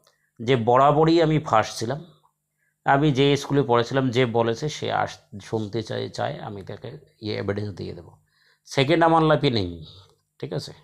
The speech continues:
লাইফ সেকেন্ড কী জিনিস সেটা জানি না। আর ডিভিশন টিভিশন গুলি মারো ওসব। ঠিক আছে? due to যাই হোক ওসব, আহ, কাজ করে লাভ নেই। প্রত্যেকটা ক্ষেত্রে আমি এটাই বলতে চাই যাতে, আহ, মানুষের প্রত্যেকের জীবনে তাই আসে।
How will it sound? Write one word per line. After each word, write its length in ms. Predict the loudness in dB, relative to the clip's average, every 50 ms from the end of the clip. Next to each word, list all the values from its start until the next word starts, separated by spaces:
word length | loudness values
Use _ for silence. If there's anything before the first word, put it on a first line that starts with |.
| _ _ _ _ _
লাইফ 300 | -12 -6 -6 -6 -6 -6
সেকেন্ড 500 | -4 0 0 2 4 4 2 2 0 0
কী 100 | 2 2
জিনিস 280 | 2 2 2 0 -2 -2
সেটা 180 | -2 0 2
জানি 240 | 2 2 2 2 0
না। 140 | -6 -6 -6
আর 200 | -6 -6 -8 -12 -20 -20 -20 -20 -20 _ -6
ডিভিশন 500 | 0 2 4 4 4 4 4 4 4 4
টিভিশন 380 | 4 2 0 2 0 0 0 0
গুলি 200 | 0 0 0 0
মারো 240 | -2 -4 -6 -6
ওসব। 180 | -10 -10 -12 -12 -12 -8
ঠিক 160 | -8 -4 -4
আছে? 220 | -4 -6 -6 -12 -18 -20 _ -20 -20 -20 -20 -20 _ -2 2
due 200 | 4 4 4 4
to 80 | 4
যাই 280 | 4 6 6 6 6 6
হোক 160 | 4 4 4
ওসব, 300 | 2 2 4 4 2 2 0 -6 -14 -16 _ _ _ _ _ 2
আহ, 420 | 4 4 6 6 6 4 2 2
কাজ 240 | 2 2 2 2 2
করে 240 | -4 -4 -2 -2 2
লাভ 220 | 4 4 4 4
নেই। 100 | 2 0
প্রত্যেকটা 540 | 2 2 0 0 0 -2 -6 -6 -2 -2 -4
ক্ষেত্রে 320 | -2 -2 -8 -6 -4 -2 0
আমি 240 | 0 0 0 0
এটাই 200 | 2 2 2 2
বলতে 280 | 2 2 0 0 0 -2
চাই 180 | -4 -4 -6 -4
যাতে, 320 | -4 -4 -4 -6 -8 -8 -10 _ _ _ _ _ _ _
আহ, 240 | -6 -4 -2 -2 -2 -6 -10 -16 _ 0
মানুষের 360 | 2 2 2 2 0 -4 -6
প্রত্যেকের 540 | 0 0 -2 0 2 0 2 2 2 0 2
জীবনে 340 | 0 0 2 2 0 0 0
তাই 300 | 0 0 0 0 0 -4
আসে। 280 | -6 -6 -8 -12 -12